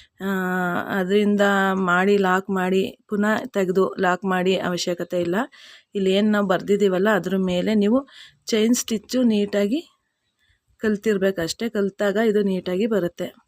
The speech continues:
ನೋಡಿ, ಈ ರೀತಿ. ನೋಡಿ, ಅದೇನು ಶೇಪ್ ಇದೆಯಲ್ಲ,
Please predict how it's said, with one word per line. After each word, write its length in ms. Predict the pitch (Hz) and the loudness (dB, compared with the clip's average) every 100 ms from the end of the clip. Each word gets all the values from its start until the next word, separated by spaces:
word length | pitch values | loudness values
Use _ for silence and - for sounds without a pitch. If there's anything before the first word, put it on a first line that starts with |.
| _ _ _ _ _ _ _ _ - | _ _ _ _ _ _ _ _ -12
ನೋಡಿ, 280 | - 202 214 | -4 0 0
ಈ 40 | |
ರೀತಿ. 340 | 170 170 - 294 _ _ _ _ _ _ _ _ - _ _ _ _ _ _ _ _ _ _ _ _ _ _ _ _ _ _ _ _ _ _ _ _ _ _ _ - | 0 -2 -4 -10 _ _ _ _ _ _ _ _ -20 _ _ _ _ _ _ _ _ _ _ _ _ _ _ _ _ _ _ _ _ _ _ _ _ _ _ _ -14
ನೋಡಿ, 280 | 175 175 - | -6 -4 -2
ಅದೇನು 400 | 214 196 202 220 | 0 2 2 0
ಶೇಪ್ 400 | - 196 202 196 | 0 -2 -2 -2
ಇದೆಯಲ್ಲ, 320 | 190 185 | -2 -2